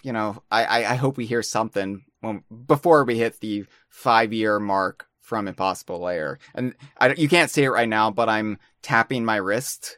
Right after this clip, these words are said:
as if to say, "All right, come on, come on. Uh, just give us a little teaser. Let us know, let us know there's some life there."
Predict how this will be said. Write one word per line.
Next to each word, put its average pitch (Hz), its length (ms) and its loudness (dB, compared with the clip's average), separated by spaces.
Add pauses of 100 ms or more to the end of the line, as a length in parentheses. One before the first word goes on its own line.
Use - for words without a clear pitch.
(120)
as 104 240 2
if - 120 -10
to 104 80 -10
say, 101 280 0
"All 117 200 4
right, 127 240 4 (120)
come 147 200 -4
on, 120 320 0 (240)
come 147 180 -4
on. 107 320 0 (480)
Uh, 50 160 -8 (220)
just - 200 -20
give 135 140 2
us 147 120 2
a 165 40 0
little 180 160 0
teaser. 139 580 0 (960)
Let 117 200 0
us 143 100 -4
know, 151 160 4
let 131 160 4
us 151 140 0
know 180 80 0
there's 170 160 -2
some 165 120 -2
life 160 300 4
there." 98 380 -2